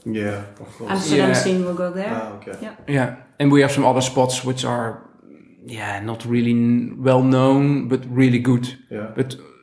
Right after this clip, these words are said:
Speaker 3: you have to drive a lot for the, for those spots.
Speaker 1: You have to know them. Yeah.
Speaker 3: Yeah, you have to know them, and they are well known in Holland.
Speaker 1: Yeah.
Speaker 3: But the main spots are Wijk aan Zee, uh, Scheveningen, where we live, uh,
Speaker 2: Domburg.
Speaker 3: Domburg, which is in the
Speaker 2: Zee.
Speaker 3: south,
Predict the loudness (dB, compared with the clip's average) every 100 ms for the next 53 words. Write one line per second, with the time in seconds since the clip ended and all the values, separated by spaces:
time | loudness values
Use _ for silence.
0 | _ 0 2 2 2 2 2 0 -2 -4
1 | -8 -6 -4 -6 -8 -4 -2 -2 -2 -6
2 | -6 -10 -12 -12 -12 -10 -12 -14 -20 _
3 | 0 4 6 6 2 0 0 -2 -4 0
4 | 2 4 4 4 4 4 4 2 2 2
5 | 2 0 -8 -12 -14 -18 _ _ _ -12
6 | -4 0 0 0 0 -2 -2 -2 0 -2
7 | -2 -2 2 4 4 4 2 -2 -8 -16
8 | -14 -12 -8 -2 0 2 2 0 0 2
9 | 2 0 -4 -10 -12 -12 -10 -8 -8 -10
10 | -12 -18 -20 -20 -14 0 0 2 2 2
11 | 0 -4 -4 -2 -2 0 2 0 -2 -8